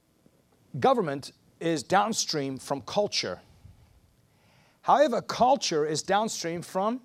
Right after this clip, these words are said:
church. That's why when you look at old-time pictures of a city, you'll see in the middle of the city, there is a church with a high steeple.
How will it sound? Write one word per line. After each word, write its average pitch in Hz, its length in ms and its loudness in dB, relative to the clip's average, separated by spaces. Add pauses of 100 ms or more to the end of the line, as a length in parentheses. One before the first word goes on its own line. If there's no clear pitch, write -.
(160)
church. - 480 0 (1900)
That's - 120 -8
why 233 120 8
when 196 140 -2
you 208 80 2
look 262 140 2
at 254 180 -2
old-time 208 600 2
pictures 190 400 -2
of 165 100 -4
a 151 60 -8
city, 143 460 -2 (240)
you'll 180 100 -2
see 202 200 -6
in 196 100 -2
the 202 40 -2
middle 262 240 4
of 180 80 4
the 143 60 -4
city, 160 400 -4 (260)
there 190 220 4
is 202 140 2
a 175 60 -2
church 160 440 -4 (140)
with 156 120 0
a 151 60 4
high 170 240 0
steeple. 123 540 -4